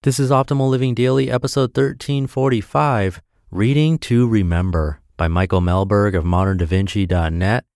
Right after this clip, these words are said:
And I'm Justin Malik, your very own personal narrator today and every day. So it's not a typical podcast. There are no interviews, and it's short, almost always fewer than ten minutes.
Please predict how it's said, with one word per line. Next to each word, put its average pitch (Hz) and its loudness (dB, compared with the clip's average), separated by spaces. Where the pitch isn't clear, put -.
And 104 -2
I'm 110 -2
Justin 110 -2
Malik, 113 0
your 104 0
very 110 0
own 110 -2
personal 110 -2
narrator 110 0
today 107 0
and 87 -4
every 120 0
day. 117 2
So 82 -8
it's 82 -6
not 95 2
a - -4
typical 92 -4
podcast. 92 -2
There 80 -2
are 90 0
no 82 -2
interviews, 107 -2
and 82 -6
it's 76 -8
short, 101 0
almost 90 -2
always 90 0
fewer 87 -2
than 82 -2
ten 82 -2
minutes. 90 -4